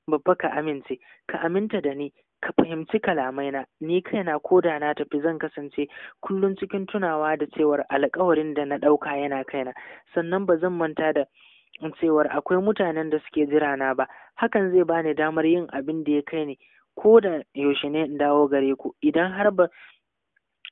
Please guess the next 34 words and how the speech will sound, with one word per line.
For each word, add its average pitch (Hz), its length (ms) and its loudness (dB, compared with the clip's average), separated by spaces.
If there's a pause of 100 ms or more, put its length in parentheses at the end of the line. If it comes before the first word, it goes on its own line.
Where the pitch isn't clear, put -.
idan 170 360 0
har 185 200 2
haka 180 260 -2
ne 139 220 -2
zai 202 140 6
fi 180 120 -4
min 156 180 -6
sauƙi. 127 320 -4 (340)
Idan 180 280 0
dan 226 180 4
batun 170 380 0 (1040)
baka 147 360 2
san 180 180 -2
ni 160 80 0
bane 147 280 0
ko 151 180 0
kuma 156 280 -2
asali 151 400 -4
na 147 180 -2 (220)
ko 165 180 2
mahaifina, 147 640 -4 (340)
ba 170 200 0
ɓoyayye 180 580 4
bane, 170 220 0 (340)
za 185 240 0
ka - 120 -6
iya 165 200 0
bincike 143 500 -4
da 139 100 0
komai. 131 360 -6 (160)
Na 147 320 -2
san 180 160 -6
ko 202 200 4
da 180 100 4